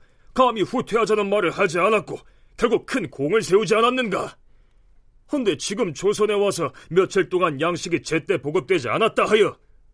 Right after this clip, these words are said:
어찌 갑자기 군사를 돌이키자고 하는 것인가? <clears throat> 돌아가고 싶으면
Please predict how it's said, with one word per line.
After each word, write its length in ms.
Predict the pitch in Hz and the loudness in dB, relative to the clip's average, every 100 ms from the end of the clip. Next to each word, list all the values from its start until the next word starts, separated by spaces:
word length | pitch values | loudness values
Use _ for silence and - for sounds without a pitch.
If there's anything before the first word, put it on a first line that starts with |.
| - | 2
어찌 360 | 233 - 254 | 4 4 0
갑자기 360 | 214 214 220 202 | -2 0 0 -2
군사를 520 | - 208 190 214 180 | -2 -4 0 0 -2
돌이키자고 600 | - 175 262 226 220 277 | -2 -2 -2 0 2 2
하는 240 | 247 311 311 | 2 0 0
것인가? 520 | 302 262 202 156 - _ _ _ _ _ _ _ _ - | -2 0 0 0 -6 _ _ _ _ _ _ _ _ -6
<clears throat> 1500 | 220 147 - - - - - - - - _ _ _ - - | -6 -6 -14 -20 -20 -20 -20 -20 -20 -20 _ _ _ -20 -20
돌아가고 420 | - 87 98 117 123 | -14 -10 -6 -6 -6
싶으면 420 | - 156 170 | -6 -2 0